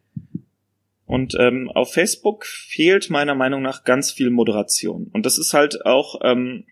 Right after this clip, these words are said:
auch eine, eine Sache, die, ähm, die gute von schlechten, ähm,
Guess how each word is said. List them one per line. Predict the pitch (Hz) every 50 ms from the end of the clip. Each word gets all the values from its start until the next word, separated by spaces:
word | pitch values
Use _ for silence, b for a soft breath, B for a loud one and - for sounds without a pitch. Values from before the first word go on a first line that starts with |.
| _ _ _ _ _ _ _ _ _ _ _ _ _ _ _ _ - -
auch | - 113 117 123 131 131 - - -
eine, | 127 131 131 131 120
eine | - - 127 123
Sache, | 117 131 135 147 - 156 151 143 147
die, | - - 120 127 135 139 139 139 98 - -
ähm, | - 104 120 120 117 123 123 120 120 120 123 - _ _ _ _ _ _ _ -
die | 107 110 - 120 127 131 135 - - _ -
gute | 107 123 160 202 233 - 220 196
von | - 165 147
schlechten, | 143 - - 147 151 151 - - - 160 156 156 147 - - -
ähm, | - 135 131 131 131 131 131 127 -